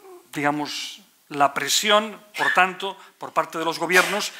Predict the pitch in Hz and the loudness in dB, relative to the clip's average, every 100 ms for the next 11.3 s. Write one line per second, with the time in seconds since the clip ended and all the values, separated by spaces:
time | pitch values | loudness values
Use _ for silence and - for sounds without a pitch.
0 | - - 147 185 180 139 139 - 185 196 | -20 -16 0 0 0 -6 -8 4 4 4
1 | 160 143 - 151 139 139 131 - 185 151 | 0 2 2 2 -2 -4 -6 -2 -2 -2
2 | 113 _ _ _ _ _ _ _ 135 147 | -8 _ _ _ _ _ _ _ -4 0
3 | 175 175 - 175 175 156 156 151 - 175 | 2 2 -2 -2 -2 -4 -6 -6 4 4
4 | - - - - - 139 139 135 131 127 | 2 -12 -16 -16 -8 -6 -2 -4 -6 -2
5 | 156 170 - - - - - 143 143 139 | 2 4 2 -4 -14 -8 -4 -4 -6 -8
6 | 139 175 151 120 - 123 127 139 - - | 4 4 4 -4 -14 -14 -12 -12 -14 -6
7 | 120 156 147 123 117 - - - 233 269 | 2 2 2 -2 -8 -8 -10 -12 -14 -14
8 | _ - - 117 - 123 190 135 123 127 | _ -14 -8 -8 -4 -2 0 -2 -4 -8
9 | 127 135 180 - 131 - - - 156 156 | -4 -2 -2 -4 -12 -14 -16 -2 -2 0
10 | 151 151 160 123 - - - - 147 160 | -6 2 2 2 -10 -18 -16 -6 -2 6
11 | 170 139 123 | 6 4 -4